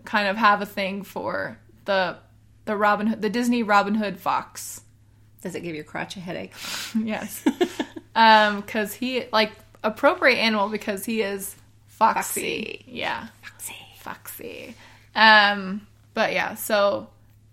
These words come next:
Speaker 1: I mean, I'm also attracted to some that are humans, um, but that are cartoon characters.
Speaker 2: Yes.
Speaker 1: Is that strange?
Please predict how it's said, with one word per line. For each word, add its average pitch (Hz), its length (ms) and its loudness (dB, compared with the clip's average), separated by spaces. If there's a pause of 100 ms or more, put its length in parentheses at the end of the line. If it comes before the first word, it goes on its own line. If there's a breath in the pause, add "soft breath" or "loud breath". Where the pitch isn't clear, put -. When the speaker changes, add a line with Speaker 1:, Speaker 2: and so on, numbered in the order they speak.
(140)
Speaker 1:
I 220 100 -12
mean, 214 220 -2
I'm 214 240 0
also 226 340 2
attracted 202 520 -4
to 202 420 -8
some 196 560 -4
that 180 180 0
are 185 380 0
humans, 220 680 -2 (720 soft breath)
um, 196 480 -4
but - 220 -2
that 170 140 -2
are 220 140 0
cartoon - 500 -6
characters. - 560 -14
Speaker 2:
Yes. - 220 -14
Speaker 1:
Is 214 100 -10
that 254 200 -2
strange? 247 600 -10